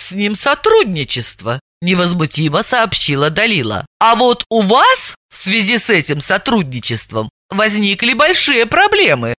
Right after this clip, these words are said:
про которые вы пока не знаете». Заматаева вздрогнула, вытаращила глаза и испуганно выдохнула.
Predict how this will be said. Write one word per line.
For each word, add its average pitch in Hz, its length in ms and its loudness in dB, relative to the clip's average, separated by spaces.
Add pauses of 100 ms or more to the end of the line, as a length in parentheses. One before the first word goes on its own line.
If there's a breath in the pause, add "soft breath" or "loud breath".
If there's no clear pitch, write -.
про 226 160 2
которые 220 680 2
вы 277 140 -2
пока 254 320 0
не 208 140 -2
знаете». 196 720 -2 (500)
Заматаева 196 680 0
вздрогнула, 185 800 0 (120)
вытаращила 180 760 2
глаза 175 460 0 (140)
и 208 180 2
испуганно 185 680 0
выдохнула. 143 680 -2